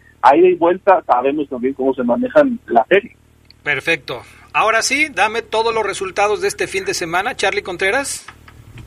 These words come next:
Speaker 1: Empezamos con el Mazatlán San Luis, dos a dos, empataron, luego Puebla le ganó uno cero a Querétaro,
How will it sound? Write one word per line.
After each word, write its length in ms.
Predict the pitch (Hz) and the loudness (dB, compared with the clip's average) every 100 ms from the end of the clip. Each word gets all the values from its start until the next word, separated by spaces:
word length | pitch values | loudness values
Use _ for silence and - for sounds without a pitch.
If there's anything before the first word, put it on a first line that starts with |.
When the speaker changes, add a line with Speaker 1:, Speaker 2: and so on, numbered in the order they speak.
| - | 0
Speaker 1:
Empezamos 560 | 151 165 156 214 233 | 4 6 8 8 6
con 200 | 220 180 | 4 4
el 200 | 170 165 | 6 4
Mazatlán 500 | 160 156 160 160 202 | 4 4 4 4 4
San 200 | 208 196 | 6 4
Luis, 340 | 175 208 233 190 | 4 2 2 4
dos 160 | 208 214 | 6 8
a 120 | 180 | 6
dos, 280 | 196 226 208 | 8 6 2
empataron, 680 | 170 147 147 190 214 208 170 | 2 2 6 6 8 4 0
luego 220 | 180 180 | -4 2
Puebla 240 | 180 185 175 | 2 4 2
le 120 | 139 | 2
ganó 480 | 123 151 165 165 160 | 2 4 6 6 4
uno 280 | 156 170 - | -2 -6 0
cero 340 | 165 165 147 | 2 4 4
a 140 | 120 120 | 4 0
Querétaro, 680 | 135 160 175 170 156 160 | 0 0 4 6 6 2